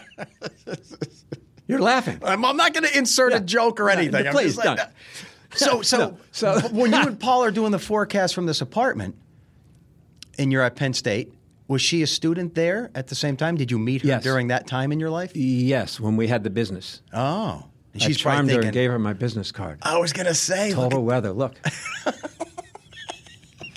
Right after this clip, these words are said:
Speaker 2: I gotta try that line. Oh, wait, I'm already married. Um,
Speaker 1: No,
Speaker 2: so
Speaker 1: yeah,
Speaker 2: this
Speaker 1: you have
Speaker 2: is
Speaker 1: a business
Speaker 2: great.
Speaker 1: card? Take,
Speaker 2: Yeah.
Speaker 1: keep, keep 'em handy.
Speaker 2: <laughs> So, so, so now she, you, you
Speaker 1: Yeah.
Speaker 2: decide, "Let's use her, too."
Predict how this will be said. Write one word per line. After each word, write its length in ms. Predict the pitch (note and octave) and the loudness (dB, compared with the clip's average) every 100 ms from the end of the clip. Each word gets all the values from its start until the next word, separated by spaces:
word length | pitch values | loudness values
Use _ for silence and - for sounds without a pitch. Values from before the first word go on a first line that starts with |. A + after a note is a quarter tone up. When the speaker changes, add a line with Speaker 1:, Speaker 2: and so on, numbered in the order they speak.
| - | -6
Speaker 2:
I 80 | D3+ | -4
gotta 200 | - D3 | -2 -2
try 260 | C3 B2+ | 0 0
that 160 | A2+ G2+ | 0 0
line. 240 | G#2 F2+ | -2 -2
Oh, 80 | D3 | 0
wait, 200 | C3+ B2 | 0 2
I'm 100 | G#2+ | 0
already 220 | A2+ G#2+ G#2+ | 0 0 0
married. 280 | G2+ F2 - - - - | -4 -6 -10 -16 -18 -6
Um, 420 | D#3+ D#3+ D3+ C3+ - F3 | -2 0 0 -2 -6 -4
Speaker 1:
No, 140 | C3+ - | -4 -2
Speaker 2:
so 120 | E3+ | 0
Speaker 1:
yeah, 60 | F3 | 0
Speaker 2:
this 100 | - | 2
Speaker 1:
you 40 | E3+ | 2
have 100 | C#3+ | 2
Speaker 2:
is 40 | |
Speaker 1:
a 20 | |
business 240 | D#3 F3 B3 | 2 2 2
Speaker 2:
great. 60 | |
Speaker 1:
card? 240 | G3 G3+ - | 2 2 0
Take, 280 | E3+ - - - | -4 -4 -14 -4
Speaker 2:
Yeah. 240 | G3+ G#3+ | 0 0
Speaker 1:
keep, 80 | - - - | -2 -4 -2
keep 160 | G#3+ A3+ | 0 2
'em 120 | G#3+ | 4
handy. 360 | F#3+ A3 E3 F#2+ | 4 4 4 0
Speaker 2:
<laughs> 60 | - - - - - - - - - - - - - - - - - - - - - - - - - B2 - - - - - - - - | -6 -18 -16 -16 -10 -10 -10 -12 -14 -16 -16 -10 -10 -10 -18 -8 -6 -4 -6 -8 -20 -12 -10 -10 -10 -14 -12 -16 -16 -16 -16 -18 -18 -4
So, 280 | - A3 G3 | 0 2 2
so, 300 | - G3 F#3 | 0 0 0
so 200 | - F3 | 0 2
now 240 | E3+ F3 | 4 2
she, 720 | D3+ - G3 A3+ F#3 E3+ D#3+ - - | 2 0 0 0 0 -2 -4 -10 -4
you, 240 | C#3+ C#3+ | -2 0
you 160 | C#3+ C#3+ | 0 0
Speaker 1:
Yeah. 60 | F3 | 2
Speaker 2:
decide, 340 | F3 D#3+ D3+ | 0 2 2
"Let's 180 | D3+ D3+ | 0 0
use 220 | D#3+ D#3+ | 0 0
her, 180 | G#3+ C4+ | -2 -2
too." 280 | - D4+ | -4 -6